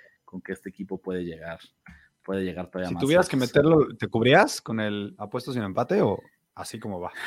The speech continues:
Speaker 1: No en este encuentro, ¿no? En serio, creo que Japón está vivo, es un underdog vivo, es un underdog que, que va a estar ladrando, pero el cruce de cuartos de final es durísimo porque, pues, es frente a, frente a Brasil, a menos que Corea del Sur dé una campanada del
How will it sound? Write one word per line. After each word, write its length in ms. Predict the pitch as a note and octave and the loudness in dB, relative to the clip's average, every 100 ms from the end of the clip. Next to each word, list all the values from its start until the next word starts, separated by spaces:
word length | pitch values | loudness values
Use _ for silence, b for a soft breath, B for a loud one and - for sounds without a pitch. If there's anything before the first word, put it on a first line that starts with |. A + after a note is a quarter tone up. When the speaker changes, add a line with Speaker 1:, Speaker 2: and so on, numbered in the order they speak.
| B B B B _ _ | B B B B _ _
Speaker 1:
No 240 | C#3+ E3 F3+ | 0 2 2
en 80 | |
este 180 | F3 - | 0 0
encuentro, 520 | B2+ D3 C#3+ C#3+ G#3 - - | 0 2 2 0 -6 -8 -2
¿no? 300 | B2+ E3 D3 - | 0 0 -4 -10
En 80 | B2 | -4
serio, 220 | B2+ C3 | 0 2
creo 160 | C3 B2 | 0 -6
que 80 | - | -6
Japón 360 | A2 A2+ A2+ | -4 0 0
está 220 | A2+ - G#2+ | 0 -2 -2
vivo, 180 | A2+ | -2
es 100 | C#3 | 0
un 100 | B2+ | 0
underdog 460 | A2 A2 G2 F#2 F#2 | 2 0 -2 -4 -2
vivo, 220 | A2 A#2+ | 0 0
es 120 | D3 | -2
un 120 | G#2 G#2 | -6 -4
underdog 500 | G#2 G2+ F#2+ F2+ - - _ | -4 -4 -6 -8 -12 -20 _
que, 220 | F2+ E2 | -10 -10
que 120 | - | -10
va 80 | F2 | -12
a 20 | |
estar 220 | F#2 G2 F2+ | -8 -6 -4
ladrando, 540 | F#2+ A2 A2+ C#3 F3 B B B B _ | -2 0 0 -2 -6 B B B B _
pero 180 | B2 A#2+ | 0 0
el 100 | A#2+ | 0
cruce 300 | C#3+ D3 D#3 | 0 0 0
de 100 | B2 | 0
cuartos 320 | B2+ B2 A2+ | -2 -2 -2
de 60 | G#2+ | -4
final 320 | G#2 G2+ G#2 | -4 -2 -2
es 100 | G2+ | 0
durísimo 640 | A2+ A#2+ B2+ - G2+ F2+ | 2 4 2 0 0 -2
porque, 580 | F2+ F#2 - E2+ E2+ D#2+ - | -4 -12 -10 -10 -10 -12 -16
pues, 340 | - - - | -14 -14 -14
es 280 | - F#2+ - | -10 -10 -8
frente 340 | - F#2+ F#2 E2+ | -6 -6 -6 -8
a, 400 | E2 D#2+ D2+ - | -8 -10 -12 -12
frente 260 | D#2+ E2 E2+ | -14 -10 -8
a 60 | |
Brasil, 400 | E2+ D2 F2+ E2 - - | -6 -6 -8 -10 -16 -14
a 100 | F2+ | -8
menos 180 | G2 F#2+ | -8 -8
que 120 | - | -8
Corea 180 | F#2+ F#2 | -4 -4
del 80 | |
Sur 180 | F#2 G2 | -4 -4
dé 320 | F#2+ F#2 E2+ E2 | -4 -4 -6 -8
una 220 | F2+ E2+ | -10 -10
campanada 760 | - E2+ F2 F2+ F2+ F2 E2 _ | -14 -12 -8 -6 -4 -6 -10 _
del 460 | - - E2 E2 | -20 -20 -20 -20